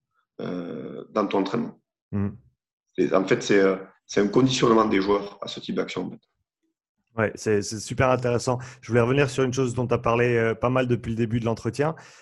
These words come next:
Speaker 2: le, le temps de travail, temps de repos, euh, de concert
Speaker 1: Oui.
Speaker 2: avec les, les coachs par rapport à, à tous les exercices rugby que vous mettez en place. Est-ce que, est-ce qu'à ton sens, cette collaboration préparateur physique, coach rugby,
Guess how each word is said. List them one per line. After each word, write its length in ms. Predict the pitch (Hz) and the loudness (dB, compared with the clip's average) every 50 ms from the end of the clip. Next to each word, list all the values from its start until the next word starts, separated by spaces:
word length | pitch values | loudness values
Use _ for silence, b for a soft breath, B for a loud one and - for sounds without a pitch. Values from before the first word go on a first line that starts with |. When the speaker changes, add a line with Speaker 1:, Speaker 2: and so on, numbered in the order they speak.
| B B B | B B B
Speaker 2:
le, 300 | - 113 113 113 113 110 | -4 -2 0 0 0 0
le 160 | 104 110 - - | -2 -4 -8 -8
temps 160 | - - 127 | -4 -2 -2
de 60 | 127 127 | 0 0
travail, 360 | 127 127 123 120 127 127 123 | 0 0 2 4 4 2 2
temps 160 | 127 123 123 | 0 -2 0
de 60 | 120 | 0
repos, 480 | 113 123 123 123 139 151 170 - - _ _ - | 0 0 2 4 2 2 2 0 -6 _ _ -6
euh, 340 | 104 98 98 98 98 101 - | -4 -2 -2 -2 -4 -4 -4
de 160 | 120 110 131 139 | -2 0 0 2
concert 460 | - 147 139 123 - - 160 143 135 | 2 0 -2 0 2 4 4 4 4
Speaker 1:
Oui. 60 | - | 2
Speaker 2:
avec 260 | 131 113 123 127 127 120 | 2 2 0 0 0 0
les, 200 | 117 117 117 113 | 0 2 2 2
les 220 | 113 117 120 120 | 2 0 0 0
coachs 380 | - 160 190 190 - - - _ _ _ _ | 0 0 -2 -2 -4 -14 -18 _ _ _ _
par 140 | - 117 110 | 0 2 4
rapport 320 | 107 104 - 120 117 107 | 4 4 4 2 2 4
à, 260 | 104 101 101 107 - 113 | 4 4 2 2 0 -2
à 60 | 110 | -4
tous 100 | - 120 | -4 -4
les 140 | 120 117 107 | -6 -4 -2
exercices 360 | 113 123 113 - - 117 - | -2 -2 -2 -2 -4 -6 -6
rugby 320 | - 131 117 107 117 123 120 | -4 -4 -4 -4 -6 -6 -4
que 100 | 123 110 | -4 -4
vous 100 | 104 113 | -2 -2
mettez 280 | 117 113 110 - 117 | 0 -2 0 0 0
en 120 | 110 110 98 | 0 0 0
place. 300 | 117 135 175 175 - B B B B B B B B B _ _ - | 0 0 0 0 -2 B B B B B B B B B _ _ -4
Est-ce 240 | - 143 127 - - | -2 -2 0 -2 -4
que, 80 | - - | -6 -2
est-ce 160 | 156 151 - | -2 -2 0
qu'à 120 | - 175 170 | 0 0 0
ton 160 | 175 180 180 | 0 -2 0
sens, 320 | - - 202 190 190 - | 2 2 2 2 2 0
cette 200 | - 208 170 131 | 0 0 0 0
collaboration 680 | - - 147 143 143 135 139 135 139 127 123 - 147 143 | 2 2 4 4 4 4 4 4 4 4 2 0 -2 0
préparateur 540 | - - 123 - 120 123 123 123 123 117 - | 0 0 0 0 0 0 0 0 0 -2 -2
physique, 320 | - 123 127 139 135 131 | -2 -4 -2 -2 -2 -2
coach 240 | - 135 127 127 - | -2 -2 -2 -2 -4
rugby, 420 | - 127 120 117 117 131 139 123 | -6 -6 -4 -4 -2 -2 -2 -4